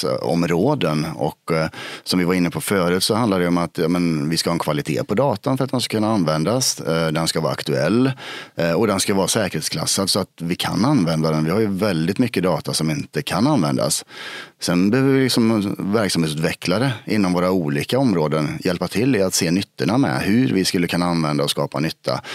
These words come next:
Antingen internt för vår egen verksamhetsutveckling eller då, eh, tillsammans med, med de vi är till för. Så att, eh, vi har ett jobb att göra här kring data,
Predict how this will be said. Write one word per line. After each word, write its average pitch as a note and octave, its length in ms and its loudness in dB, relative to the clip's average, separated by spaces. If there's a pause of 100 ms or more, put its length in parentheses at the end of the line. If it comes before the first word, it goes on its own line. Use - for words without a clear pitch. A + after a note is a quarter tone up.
(160)
Antingen D#2+ 420 0
internt G#2 420 2
för G#2+ 80 0
vår G2 180 2
egen D#2 260 0
verksamhetsutveckling F2 880 0
eller F2+ 280 0
då, E2 200 0
eh, D2 560 -2
tillsammans C#2+ 600 -2
med, C#2+ 260 -2 (540)
med E2+ 120 -4
de D2 140 0
vi C#2 60 0
är - 60 -2
till G#2+ 220 -2
för. B1+ 360 -4 (160)
Så - 140 -2
att, - 240 -4
eh, D#2+ 340 2 (880)
vi F#2 100 0
har G#2+ 80 2
ett G#2 80 -2
jobb C3 340 2
att C3 80 2
göra A#2 280 4
här G2 120 0
kring F2 180 0
data, G2+ 420 0